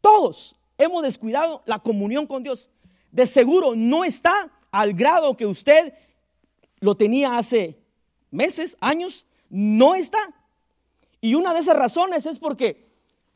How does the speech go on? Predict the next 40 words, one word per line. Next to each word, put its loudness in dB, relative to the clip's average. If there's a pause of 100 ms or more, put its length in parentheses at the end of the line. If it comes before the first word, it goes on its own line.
(100)
usted 2
ya -2
no -6
se -8
siente -6
igual. 0 (380)
Pero 0
no -2
es 0
la -2
culpa 0
de -2
nadie. -4 (340)
Es 2
la -2
culpa -4
de 2
usted 2
mismo -8 (100)
y -4
de 6
mí 8
mismo, -2
señorita. -8 (320)
Dios 4
te -2
ha 0
puesto -4
en -6
un -8
lugar -4 (300)
donde -4
recibes 0
palabra -4
de 2
Dios, -4 (240)
pero 0
es -2
tu 2
responsabilidad -4